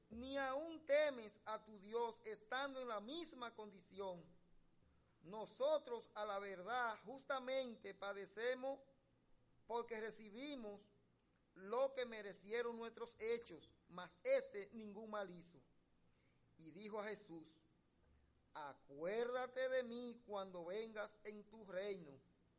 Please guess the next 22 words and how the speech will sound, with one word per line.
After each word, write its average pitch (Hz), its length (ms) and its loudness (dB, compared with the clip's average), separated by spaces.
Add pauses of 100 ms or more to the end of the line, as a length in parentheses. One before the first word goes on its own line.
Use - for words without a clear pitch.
(420)
¿Y 165 80 -12
cuál 196 200 -2
fue 214 120 -6
la 202 80 0
respuesta 180 460 -6
del 160 120 -8
Señor? 143 380 -14 (1200)
Entonces 175 800 -6
Jesús 170 380 -14
le 175 160 -8
dijo, 147 280 -14 (520)
"De 143 100 -10
cierto 202 560 -6
te 196 140 -6
digo 175 260 -6
que 156 180 -6
hoy 220 300 8 (260)
estarás 160 640 -4 (1120)
conmigo 147 800 -6 (460)
en 139 160 -12
el 127 160 -14
paraíso". 127 580 -12